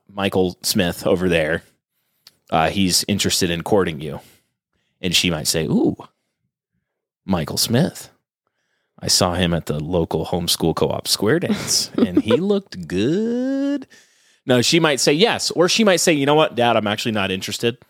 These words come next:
Speaker 1: And the dad might go let the boy down and say, "Yeah, she's not really interested." A-, and so the courtship model begins that way, but, and then how would you
Speaker 2: Mm-hmm.
Speaker 1: envision it continuing if, if the, if the parents bless the
Speaker 2: I
Speaker 1: relationship?
Speaker 2: guess,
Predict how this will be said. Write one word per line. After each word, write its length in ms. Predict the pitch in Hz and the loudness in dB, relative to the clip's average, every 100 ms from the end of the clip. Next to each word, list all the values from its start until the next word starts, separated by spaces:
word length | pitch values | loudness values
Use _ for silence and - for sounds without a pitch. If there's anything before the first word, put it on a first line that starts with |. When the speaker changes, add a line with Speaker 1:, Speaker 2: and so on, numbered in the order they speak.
| _ _ _ _ _ | _ _ _ _ _
Speaker 1:
And 100 | 92 | -6
the 40 | 80 | 2
dad 280 | 87 92 | 2 2
might 160 | 92 87 | 0 0
go 100 | 95 | 0
let 200 | 92 82 | -2 -4
the 80 | 98 | -6
boy 200 | 92 95 | -2 0
down 320 | 104 120 123 | 2 2 2
and 120 | 107 | 0
say, 260 | - 92 87 - 95 | 0 0 -2 -6 -8
"Yeah, 280 | 101 101 | -4 -4
she's 280 | - - 101 | -4 -8 -4
not 140 | 101 69 | -4 -2
really 200 | 95 110 | 0 0
interested." 560 | 107 101 - 107 101 - _ _ _ | -2 -4 -2 -2 -2 -14 _ _ _
A-, 140 | 131 - | -4 -2
and 120 | 143 | -2
so 220 | - 143 120 | 2 2 2
the 140 | 143 | 0
courtship 340 | - 180 180 | 2 2 2
model 200 | 143 127 | 2 2
begins 440 | 117 101 143 160 123 | 0 0 0 0 0
that 140 | 107 | -2
way, 140 | 98 95 | 0 -2
but, 180 | 101 - | -2 -4
and 180 | 117 110 | -4 -4
then 220 | 107 101 | -4 -6
how 200 | - 151 | -2 0
would 160 | 185 - | 2 2
you 80 | 175 | 0
Speaker 2:
Mm-hmm. 80 | 135 | 2
Speaker 1:
envision 320 | 127 123 120 | 0 0 -2
it 100 | - | -4
continuing 640 | 95 - 104 85 71 - | -10 -10 -8 -8 -12 -2
if, 160 | 139 135 | -2 2
if 180 | 147 - | 0 0
the, 140 | 147 | 0
if 140 | 151 - | 0 0
the 120 | 127 | -2
parents 480 | - - 156 131 110 | -2 -2 0 0 -2
bless 380 | 110 104 107 - | -2 -2 -2 -4
the 80 | 98 | 0
Speaker 2:
I 40 | |
Speaker 1:
relationship? 540 | 226 226 240 240 - | 0 2 2 0 -2
Speaker 2:
guess, 80 | - | -6